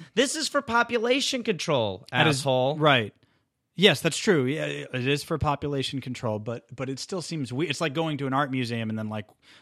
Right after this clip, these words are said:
Speaker 2: leaving with one of the paintings.
Speaker 1: Oh,
Speaker 2: I mean,
Speaker 1: you
Speaker 2: it's
Speaker 1: mean,
Speaker 2: just
Speaker 1: like,
Speaker 2: not
Speaker 1: being Thomas Crown? Yeah, that's awful.
Speaker 2: Yeah.
Speaker 1: Yeah, good
Speaker 2: Well,
Speaker 1: point.
Speaker 2: he was
Speaker 1: That's
Speaker 2: a,
Speaker 1: really awful.
Speaker 2: he was a thief. We're not talking about
Speaker 1: He's
Speaker 2: being a
Speaker 1: not
Speaker 2: thief.
Speaker 1: a thief. He's a swanky millionaire who happened to have a habit of crime.
Speaker 2: He's a fucking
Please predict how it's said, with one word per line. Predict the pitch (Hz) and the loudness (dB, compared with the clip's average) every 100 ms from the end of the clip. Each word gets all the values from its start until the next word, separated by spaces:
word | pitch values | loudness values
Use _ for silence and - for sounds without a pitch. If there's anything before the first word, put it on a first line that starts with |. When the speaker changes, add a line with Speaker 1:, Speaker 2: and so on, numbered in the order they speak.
| _ | _
Speaker 2:
leaving | 127 131 139 123 | -4 2 4 2
with | 113 | 0
one | 120 | 0
of | 117 | -2
the | 101 | 0
paintings. | - 147 117 92 90 | 0 0 -2 -4 2
Speaker 1:
Oh, | |
Speaker 2:
I | |
mean, | 160 | 4
Speaker 1:
you | 147 | 6
Speaker 2:
it's | |
Speaker 1:
mean, | 156 | 4
Speaker 2:
just | 151 | 6
Speaker 1:
like, | 143 | 6
Speaker 2:
not | 123 | 6
Speaker 1:
being | 123 147 139 | 6 6 4
Thomas | 139 139 139 | 2 2 2
Crown? | - 139 147 185 156 | 0 2 2 2 -2
Yeah, | 123 143 | 2 4
that's | 120 156 | 4 2
awful. | 123 98 98 110 110 - - | 2 2 0 -2 -4 -8 -2
Speaker 2:
Yeah. | 135 | 2
Speaker 1:
Yeah, | 123 95 107 | 2 2 2
good | 185 | 4
Speaker 2:
Well, | 131 | 4
Speaker 1:
point. | 165 127 98 | 2 2 2
Speaker 2:
he | 139 | 4
was | 170 | 6
Speaker 1:
That's | 131 | 6
Speaker 2:
a, | |
Speaker 1:
really | 175 143 | 6 6
awful. | 113 104 | 4 2
Speaker 2:
he | 143 | 2
was | 131 | 2
a | |
thief. | - 135 107 - | 0 -2 -2 -2
We're | 113 | -2
not | 113 | -2
talking | 120 110 | -2 -4
about | 104 | -4
Speaker 1:
He's | 98 214 | 0 0
Speaker 2:
being | 170 | 2
a | |
Speaker 1:
not | 170 156 | 4 6
Speaker 2:
thief. | 143 107 | 4 2
Speaker 1:
a | |
thief. | 110 135 139 | 4 4 4
He's | 131 143 | 0 -4
a | 147 | -4
swanky | - - 131 160 147 156 | -6 -6 0 0 2 0
millionaire | 139 151 151 131 131 131 | 2 2 2 2 2 2
who | 123 | 2
happened | 107 135 156 139 139 | 2 4 4 2 2
to | |
have | 120 127 120 - 143 117 | 4 4 0 -8 -14 0
a | 131 | 0
habit | - 139 139 139 | 4 6 6 4
of | 123 | -2
crime. | - 117 117 95 85 | -4 -2 -2 -2 -6
Speaker 2:
He's | 120 113 | -6 -4
a | 107 | -6
fucking | - - 160 - 143 139 | -8 -6 -6 -2 -4 -4